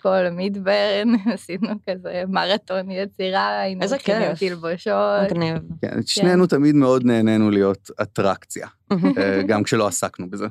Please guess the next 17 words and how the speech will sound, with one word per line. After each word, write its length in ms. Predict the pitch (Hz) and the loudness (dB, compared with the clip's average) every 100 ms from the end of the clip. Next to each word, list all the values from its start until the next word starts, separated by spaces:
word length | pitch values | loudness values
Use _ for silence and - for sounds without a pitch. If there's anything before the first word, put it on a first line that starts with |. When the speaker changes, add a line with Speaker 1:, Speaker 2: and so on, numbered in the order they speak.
| - - | -6 -2
Speaker 2:
המאזינים 400 | 170 165 170 196 | -2 0 -2 -2
והמאזינות 460 | 190 185 180 196 | -2 -4 -4 -2
לא 80 | 208 | -2
רואים, 340 | 196 208 311 226 | 0 0 2 0
אבל 180 | 175 | 0
באמת 300 | 156 160 170 | -2 -2 -2
אתם 200 | 180 165 | -4 -4
אנ-, 120 | 160 165 | -2 -2
אנשים 360 | 165 165 185 | -2 -2 0
מאוד 140 | 165 156 | 0 -2
צבעוניים, 760 | 175 147 143 151 269 254 190 | -4 -2 -2 0 0 0 -2
עם, 200 | 165 156 | -2 -2
אה, 160 | 147 139 | -2 -2
Speaker 1:
כן. 60 | - | -2
Speaker 2:
שיער 180 | 185 139 139 | -2 -2 0
ורוד 480 | 147 190 220 175 165 | 0 2 2 0 -4
וקעקועים, 720 | - 156 - 160 208 202 160 | -4 -6 -2 0 2 0 -2